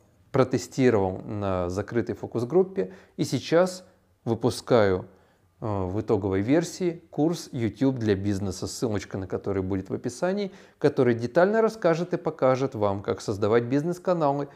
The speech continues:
какие ролики снимать, чтобы их смотрели, как правильно конвертировать ваших зрителей в подписчиков и, э, в лиды и совершать им продажи, как обходить конкурентов, как получать конкурентные преимущества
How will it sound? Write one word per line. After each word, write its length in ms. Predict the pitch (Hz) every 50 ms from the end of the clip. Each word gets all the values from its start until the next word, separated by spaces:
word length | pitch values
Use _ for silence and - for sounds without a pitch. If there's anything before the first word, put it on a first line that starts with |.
| - - _ _ _ -
какие 300 | - 127 - - 143 147
ролики 340 | 151 160 165 175 170 -
снимать, 420 | 175 - - 175 156 139 135 143 139
чтобы 300 | - - 120 110 110 113
их 80 | 113
смотрели, 680 | 110 - - 104 104 101 - 107 107 117 104 101 104 - - - - _ _
как 240 | - - 120 120 -
правильно 340 | - 117 104 98 98 95 90
конвертировать 920 | 95 - 107 101 101 104 101 98 - - 127 117 107 95 95 92 92 - - - _ _ _
ваших 300 | - 117 107 - - -
зрителей 440 | - 120 117 113 101 - 104 98 92
в 60 | -
подписчиков 600 | - - 113 - - 180 180 - 208 190 - 180 180 - - -
и, 320 | - 143 156 180 175 180 - - _ _ _ _ -
э, 260 | 123 107 101 98 95
в 140 | 92 87 95
лиды 420 | 101 104 107 101 104 143 185 196 165
и 20 |
совершать 580 | 135 - - 104 98 98 - - 135 147 147 -
им 140 | 131 135
продажи, 680 | 131 - - 113 104 98 98 92 92 90 - - - - - - - _ _ _
как 340 | - 147 151 156 156 - - -
обходить 520 | 139 - - - 143 123 110 135 143 147
конкурентов, 920 | - - 120 113 - - 117 113 127 139 131 107 95 - 107 104 - - _ _ _ _ _ _ _ _ -
как 260 | - 135 123 123 -
получать 480 | - 123 117 117 113 - - 127 113 -
конкурентные 680 | - 120 107 - - 120 131 156 165 - 202 214 214
преимущества 920 | 220 - 185 185 170 156 151 151 147 - 160 143 147 - - 147 147 139